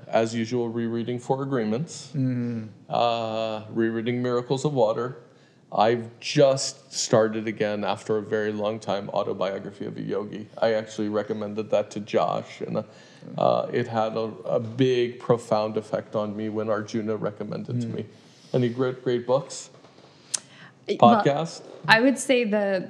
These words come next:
Speaker 3: uh, the one book that I read recently was Miracles of Water
Speaker 1: Yeah.
Speaker 3: on your recommendation, and that's probably the most recent thing that's been on my bedside table. But,
Speaker 1: Any,
Speaker 3: uh,
Speaker 1: and what did you get out of it?
Speaker 3: Um, so,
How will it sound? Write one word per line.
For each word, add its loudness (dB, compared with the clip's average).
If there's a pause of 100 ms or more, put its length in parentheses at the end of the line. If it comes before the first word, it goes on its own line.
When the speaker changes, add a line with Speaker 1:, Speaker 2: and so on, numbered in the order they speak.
(140)
Speaker 3:
uh, -4
the 2
one 2
book -4
that 0
I 0
read 0
recently 0
was 0
Miracles -2
of -6
Water 0
Speaker 1:
Yeah. 2
Speaker 3:
on -2
your -2
recommendation, -2
and -2
that's -2
probably 0
the -4
most -4
recent -4
thing -4
that's -4
been -4
on -2
my -4
bedside -6
table. -10
But, -6
Speaker 1:
Any, 2
Speaker 3:
uh, 0
Speaker 1:
and -2
what -2
did -6
you -6
get -2
out 0
of -6
it? -10 (600)
Speaker 3:
Um, 0 (800)
so, 0